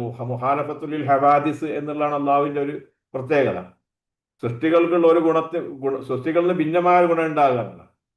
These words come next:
അപ്പൊ നമ്മൾ കേൾക്കുന്നുണ്ട്, യഥാർത്ഥത്തിൽ അള്ളാഹു, അള്ളാഹു കേൾക്കുന്നുണ്ട്, നമ്മൾ കേൾക്കുന്നവരാവൂല. അള്ളാഹു കാ-, അള്ളാഹു സമീയാണ്, നമ്മൾ സമീയല്ല. അള്ളാഹു ബസീറാണ്, നമ്മൾ ബസീറല്ല. പക്ഷെ നമ്മൾ കേൾക്കുന്നുണ്ട്, നമ്മൾ കാണുന്നുണ്ട്. അപ്പൊ യഥാർത്ഥത്തിൽ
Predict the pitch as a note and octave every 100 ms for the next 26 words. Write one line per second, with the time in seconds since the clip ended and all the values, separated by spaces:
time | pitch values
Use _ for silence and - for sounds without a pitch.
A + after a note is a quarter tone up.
0 | _ _ _ _ A#2 A#2 A#2 D3+ E3+ E3
1 | E3 F3+ F3+ F3+ E3 E3 E3+ D#3+ D#3 E3
2 | F3 F3+ C3+ D3 F#3+ F#3 F#3 F#3 F#3+ F#3
3 | F3 E3+ E3+ D#3+ E3+ E3 D#3+ D3+ B2+ A#2
4 | G#2 F2+ B2 C3 D3+ F3 D#3+ D#3 C3+ C#3
5 | F3 F3+ E3 F3 F3+ F3+ F3 F3 E3 D#3+
6 | E3 D3+ A2 F#2 F#2 _ _ _ _ A2
7 | A2 B2+ D#3+ D#3 C#3+ - F3+ F3+ F3+ E3+
8 | F3 D#3+ D#3+ C#3+ A#2 G2 F2+ A#2 C3+ C3+
9 | B2+ D#3 E3 D#3+ E3 F3 E3+ D#3+ D#3+ D3
10 | C#3 C3+ A#2+ G2 G#2+ G#2 G2+ A2+ D3+ D3+